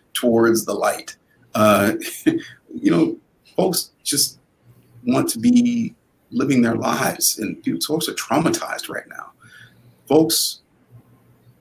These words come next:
can go to Google. Folks, there's, there's a lot of resources out here that you can access. There's a lot of folks, there's a lot of, uh, lists, there's a lot of listicles and, and,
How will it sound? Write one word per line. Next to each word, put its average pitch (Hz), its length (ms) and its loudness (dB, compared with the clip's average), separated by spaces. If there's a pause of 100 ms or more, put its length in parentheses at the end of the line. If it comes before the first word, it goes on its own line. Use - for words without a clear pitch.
(140)
can 135 300 2
go 131 300 -2
to 147 60 2
Google. - 420 -6 (260)
Folks, - 500 -4 (100)
there's, - 300 -6
there's 123 220 -4
a - 180 -10
lot 143 180 -4
of - 120 -14 (240)
resources 123 540 -2
out 113 200 2
here 101 240 -8 (120)
that - 200 -10
you 107 80 -10
can - 340 -8 (540)
access. - 640 -2 (300)
There's 107 180 0
a - 80 -4
lot 117 220 0
of - 180 -4 (140)
folks, 127 280 0
there's 110 260 -2
a 110 40 -4
lot - 160 -2
of, 117 140 -4 (380)
uh, 107 320 -2 (500)
lists, 131 480 4
there's 90 240 -4
a - 60 -20
lot 113 180 0
of 107 60 -6
listicles - 680 0
and, - 320 -8
and, - 320 -12